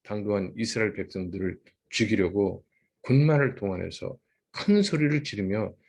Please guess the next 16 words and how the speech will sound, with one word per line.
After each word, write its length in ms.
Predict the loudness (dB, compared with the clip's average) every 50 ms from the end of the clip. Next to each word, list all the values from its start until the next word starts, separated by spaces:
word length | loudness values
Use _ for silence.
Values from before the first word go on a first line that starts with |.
| _ _ _
달려오고 520 | -8 -4 -2 -2 0 -2 -4 -4 -6 -6 -4
있는 200 | -4 -4 -4 -4
것입니다. 520 | -4 -6 -6 -8 -10 -12 -14 -12 -12 -14 -14 -18 -20 _ _ _ _ _ _ _ _ _ _ _ _ _ _ _ _ _ _ _ _
이 100 | 0 0
소식을 400 | 2 2 2 2 2 2 2 4
들은 300 | 4 4 4 4 2 2
이스라엘 340 | 2 0 0 0 0 0 0
백성들은 640 | 0 -2 -4 -4 -4 -6 -6 -6 -4 -4 -4 -4 -6 -8 _ _ _ _ _ _ _
검푸른 520 | 0 2 2 2 2 0 0 2 2 4
물결이 440 | 4 2 2 2 2 2 2 2 2
넘실대는 720 | 0 -2 -4 -6 -4 -4 -4 -2 -2 -4 -4 -6 -8 -10 -12 _ _ -20 -20 _ _ _ _ _ -2
홍해 300 | 0 2 4 4 4 2 0
앞에서 600 | -2 -6 -8 -6 -6 -6 -6 -4 -6 -6 -6 -10 _ _ _ _ _ _ _ _ _
이러지도 540 | 2 4 4 4 2 2 4 6 6 6 4
저러지도 420 | 4 2 2 2 2 0 -2 -6 -6
못하고 580 | -6 -8 -10 -12 -8 -4 -2 -2 -2 -4 -6